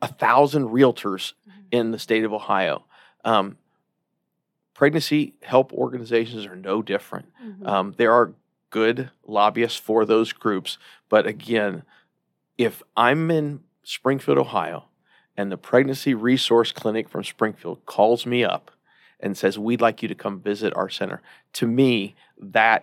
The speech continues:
Speaker 1: is a one-on-one interaction that I can take to the bank and I can go and see exactly what they're doing. I can tell you there are legislators that I served with that think pregnancy, uh, resource centers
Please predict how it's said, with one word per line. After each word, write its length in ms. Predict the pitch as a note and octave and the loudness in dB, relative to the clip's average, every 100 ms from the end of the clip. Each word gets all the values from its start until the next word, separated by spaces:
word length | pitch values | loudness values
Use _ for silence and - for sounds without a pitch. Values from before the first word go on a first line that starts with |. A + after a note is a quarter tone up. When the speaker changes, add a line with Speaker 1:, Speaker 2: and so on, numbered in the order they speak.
| - | -4
Speaker 1:
is 160 | G2 | -12
a 120 | G2 | -12
one-on-one 920 | F#2+ G2+ B2 D3 C3 B2+ B2 B2 B2 - _ _ _ - | -10 -2 0 2 2 -2 -2 -4 -6 -12 _ _ _ -4
interaction 760 | B2+ A2+ G2+ F#2+ - F#2+ - _ _ _ _ _ _ _ _ - | 0 2 2 -2 -8 -10 -14 _ _ _ _ _ _ _ _ -4
that 180 | G#2+ - | -4 -2
I 140 | G#2+ G2+ | -2 -2
can 240 | - F#2+ - | -6 -12 -10
take 220 | - A2+ | -6 -6
to 100 | - | -4
the 100 | A2 | -6
bank 400 | G2+ G2 F#2 F2+ - | -4 -4 -6 -10 -10
and 120 | G#2 | -6
I 100 | G2 | -6
can 180 | - G2 | -6 -4
go 200 | G2+ G#2 | 0 0
and 100 | G2+ | 0
see 120 | F#2+ | -6
exactly 500 | F2+ G#2 A2+ G#2+ - | -8 -2 0 0 0
what 180 | G#2 A2 | -2 -2
they're 120 | G2 | -4
doing. 340 | F#2 A2 F#2 - | -6 -6 -6 -2
I 140 | A#2+ | -2
can 160 | - F3+ | 0 -2
tell 200 | - D#3 | 0 -2
you 80 | E3 | 0
there 160 | D3 | 2
are 60 | C3+ | 2
legislators 680 | C#3 D3 D3+ - C3+ C#3+ C3+ | 2 0 -2 -2 0 0 2
that 120 | A#2+ | 2
I 80 | B2 | 2
served 340 | - D3+ C#3+ | 4 2 2
with 220 | A#2 A#2 - - - | 0 -4 -6 -20 -4
that 140 | - - | 0 0
think 280 | - C3+ - _ | 2 0 0 _
pregnancy, 880 | - C3 C3+ C#3 - C#3 C3 G#2+ | 2 2 2 -10 -4 -2 -2 -4
uh, 160 | - G#2 | -2 0
resource 500 | G2 B2 D#3 B2+ G#2+ | 4 4 6 6 4
centers 340 | - G#2+ G#2+ | 2 0 0